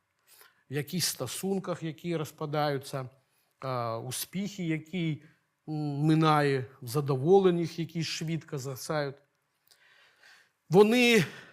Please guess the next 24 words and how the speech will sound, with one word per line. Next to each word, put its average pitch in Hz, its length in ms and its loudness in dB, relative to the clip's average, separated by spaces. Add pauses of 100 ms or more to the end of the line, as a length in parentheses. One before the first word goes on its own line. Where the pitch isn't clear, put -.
(160)
розпорошені, 196 1040 2 (800)
тому 208 260 2
що 180 320 2 (360)
бігають 165 640 4
за 139 160 0
ілюзією 170 720 0
щастя 151 720 -2
і 147 80 -6
ніколи 170 460 4
не 170 140 4
знаходять 160 560 -2
справжнього 143 800 -2
зав-, 139 380 -8
задоволення, 147 880 -2 (1120)
задоволення 160 760 -2
тієї 160 680 -2
живої 139 520 -4
води, 165 500 -4 (240)
про 143 180 -6
яку 131 420 -6
Ісус 147 480 -6
говорив 151 560 -4
у 127 60 -10
самарянці. 147 720 -8